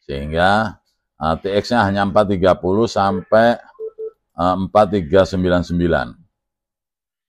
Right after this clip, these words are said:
Nah, tapi ini, eh, duplex ya. Kita rubah menjadi, eh, fase-nya matikan. Ya, empat tiga delapan masih bisa. Nah, ini dia.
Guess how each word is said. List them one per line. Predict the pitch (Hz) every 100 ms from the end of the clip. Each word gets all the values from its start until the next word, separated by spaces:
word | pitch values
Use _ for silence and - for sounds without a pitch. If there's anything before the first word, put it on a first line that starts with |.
| _ _ 67
Nah, | 71
tapi | 76 76 98
ini, | 104 110 107
eh, | 90 90 85 85
duplex | 90 - 101 - 78
ya. | 76 90 95 _ _ _
Kita | 73 85
rubah | 87 85 85 98
menjadi, | 95 85 78 67 95 101 104 98 87 _ _ _ _
eh, | 76 76 -
fase-nya | 82 80 87 85
matikan. | 78 76 80 90 92 104 113 104 - - _ _
Ya, | 64 69 69
empat | 71 - 87 90
tiga | 87 82 80
delapan | 78 95 90
masih | 71 76
bisa. | 65 - 58 58
Nah, | 69
ini | 78 71
dia. | 60 55